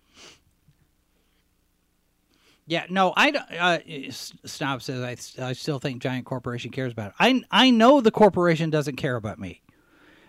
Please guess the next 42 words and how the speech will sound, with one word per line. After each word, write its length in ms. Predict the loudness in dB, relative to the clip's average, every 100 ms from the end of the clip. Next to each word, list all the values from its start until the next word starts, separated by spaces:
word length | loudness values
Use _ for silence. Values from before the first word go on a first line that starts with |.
| _
Alphabet, 600 | 2 2 4 6 6 4 _ 2
Google, 460 | 6 8 8 6 4
YouTube, 560 | 0 0 4 6 4 4
all 220 | 4 4
of 100 | 2
those, 240 | -4 -8
they 180 | 0 4
don't 200 | 4 2
care 200 | 0 2
about 280 | 2 0 0
me 200 | 2 2
at 80 | 4
all. 340 | 4 4 0 _ _ _ _
And 200 | 0 4
they 80 | 6
don't 160 | 4 4
care 160 | 2
about 200 | 4 2
you 300 | 0 2 4
as 140 | 4 2
a 60 |
viewer 460 | -2 0 2 2 0
at 120 | -2
all. 280 | -4 -8 _ _ _ _ _ _
They're 300 | -2 2 4
looking 580 | 6 4 4 2 2 0
at 320 | 2 2 2 -2
the 160 | -2 0
bottom 400 | 2 0 0 -2
line. 240 | -4 -4
They're 160 | -2 -2
looking 360 | -2 -4 -4
at 160 | -4 -6
how 260 | -4 -2 0
do 100 | 0
we, 280 | 0 -2 -2
how 180 | 0 0
do 60 |
we 220 | 2 0
maximize 800 | 0 -2 -2 -2 -4 -2 -2 0
our 160 | 2 2
revenue? 500 | 0 -2 -4 -8